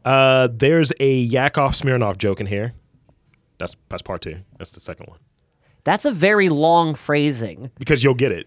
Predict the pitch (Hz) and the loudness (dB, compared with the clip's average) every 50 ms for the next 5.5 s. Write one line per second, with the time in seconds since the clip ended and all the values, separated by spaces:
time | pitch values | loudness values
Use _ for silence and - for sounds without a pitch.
0 | _ _ - 117 113 143 143 - 185 160 127 120 131 143 113 - - 123 - 113 | _ _ -4 0 0 0 2 2 2 2 2 0 0 -2 -4 -4 -6 -6 -6 -6
1 | - - 123 107 101 104 101 95 - 104 98 120 127 - 147 131 123 127 139 135 | -6 -4 -4 -4 -4 -4 -6 -6 -6 -4 -4 -4 -2 -2 -2 -2 0 -2 -4 -6
2 | - _ _ _ - 113 127 143 165 190 185 143 156 151 160 - - 160 151 131 | -8 _ _ _ -6 -4 -4 -2 0 -2 -2 -2 -4 -6 -6 -6 -6 -4 -4 -2
3 | 120 110 95 104 107 104 101 104 101 82 - - - 120 120 127 143 151 143 139 | -4 -4 -4 -6 -8 -6 -6 -6 -8 -8 -10 -12 -8 -6 -4 -2 -2 -2 0 0
4 | 135 131 131 127 123 117 131 143 156 151 135 123 110 107 107 127 160 - _ _ | 2 4 4 4 4 4 4 4 4 4 2 0 0 0 0 -2 -4 -8 _ _
5 | _ - 120 - - 110 98 104 123 135 | _ -16 -14 -10 -8 -8 -8 -8 -8 -10